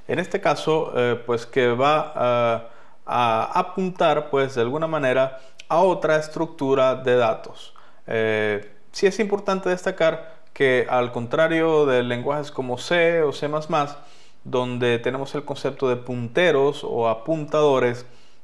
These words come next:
a direcciones de memoria, en este caso, pues, en Perl no tenemos acceso directamente a, pues, apuntadores, eh, a memoria directamente. Eh, lo que vamos a tener, sí, en este caso con las referencias son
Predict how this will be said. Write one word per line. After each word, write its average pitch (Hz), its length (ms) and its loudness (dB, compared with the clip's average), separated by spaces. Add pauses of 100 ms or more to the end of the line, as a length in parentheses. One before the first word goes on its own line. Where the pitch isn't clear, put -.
(120)
a 117 140 0
direcciones 160 720 0
de 180 120 2
memoria, 131 560 0 (400)
en 160 100 -2
este 202 220 0
caso, 180 440 -2
pues, 147 380 2
en 131 280 -4
Perl 143 340 0 (240)
no 180 180 0
tenemos 165 420 -2
acceso 151 440 -2
directamente 131 880 -2 (340)
a, 117 640 2
pues, 110 260 -4
apuntadores, 120 920 -2
eh, 107 640 0 (140)
a 120 80 0
memoria 113 640 0
directamente. 107 840 -6 (380)
Eh, 113 360 2
lo 117 160 -2
que 120 140 0
vamos 127 320 0
a 170 100 -4
tener, 165 300 -2
sí, 185 320 0
en 147 100 -4
este 139 200 -4
caso 151 340 -2
con 135 160 -4
las 131 140 -2
referencias 147 640 -2
son 151 400 -4